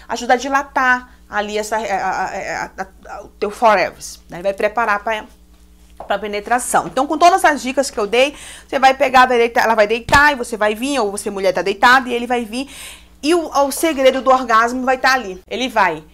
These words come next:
meter no toba e vai estimular a linguetinha com o pubis, porque ele vai estar ali por cima de você. Você vai estar por cima dela, então tu vai conseguir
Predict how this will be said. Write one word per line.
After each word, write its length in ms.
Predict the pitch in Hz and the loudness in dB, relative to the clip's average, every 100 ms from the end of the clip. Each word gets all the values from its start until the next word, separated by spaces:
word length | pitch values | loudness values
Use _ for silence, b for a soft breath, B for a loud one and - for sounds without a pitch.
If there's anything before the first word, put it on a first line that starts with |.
| b - | b -16
meter 360 | 196 - 202 | -14 -6 -4
no 100 | 269 | -4
toba 460 | 359 220 185 277 415 - - | 2 4 4 0 -6 -14 -14
e 100 | 277 | -10
vai 300 | 285 254 277 - | -6 -4 -4 -4
estimular 1300 | 262 269 - - - 330 370 415 392 320 214 214 220 - | -8 -6 -10 -10 -6 -2 -2 0 0 2 2 -2 -4 -6
a 100 | 233 | -6
linguetinha 1200 | 262 285 294 302 - - 233 220 214 226 285 349 b b b b | -6 0 2 2 -2 -8 -6 -6 -6 -6 -6 -8 b b b b
com 140 | - 302 | -2 -2
o 60 | |
pubis, 560 | 320 330 285 262 - - | 0 -2 -2 -6 -14 -16
porque 160 | - 233 | -10 -4
ele 120 | 220 | -2
vai 120 | 208 | -2
estar 220 | 208 240 | -2 -2
ali 160 | 220 226 | -2 -4
por 160 | 240 247 | -6 -6
cima 280 | - 240 | -4 -6
de 120 | 240 254 | -8 -4
você. 480 | 302 311 277 233 220 | -4 -4 -4 -6 -6
Você 220 | 196 196 | -8 -6
vai 80 | 190 | -4
estar 160 | 202 | -4
por 80 | 208 | -4
cima 300 | 196 240 247 | -2 -2 -2
dela, 180 | 247 226 | 0 0
então 140 | 233 | -2
tu 80 | 226 | -4
vai 100 | 214 | -4
conseguir 580 | 208 247 - 254 233 277 | -2 -6 -6 -8 -8 -10